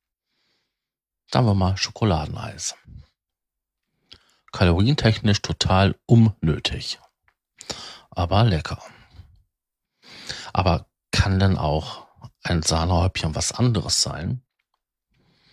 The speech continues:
Hm, natürlich. Es ist auch eine Metapher.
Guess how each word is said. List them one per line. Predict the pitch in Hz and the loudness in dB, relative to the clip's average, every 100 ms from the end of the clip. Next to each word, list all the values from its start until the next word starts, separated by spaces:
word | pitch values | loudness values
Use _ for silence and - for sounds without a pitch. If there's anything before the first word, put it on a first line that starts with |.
| _ - _ _ _ _ _ _ _ - | _ -20 _ _ _ _ _ _ _ 0
Hm, | 98 90 78 - - _ _ _ - | 2 4 0 -8 -16 _ _ _ -2
natürlich. | 98 92 156 95 73 73 - _ - - - - | 0 2 2 2 0 -6 -12 _ -20 -20 -18 -6
Es | - - | -2 0
ist | 92 - | 0 2
auch | 95 | 2
eine | 85 92 | 2 0
Metapher. | 85 - 113 - 73 62 | 0 0 0 2 -4 -6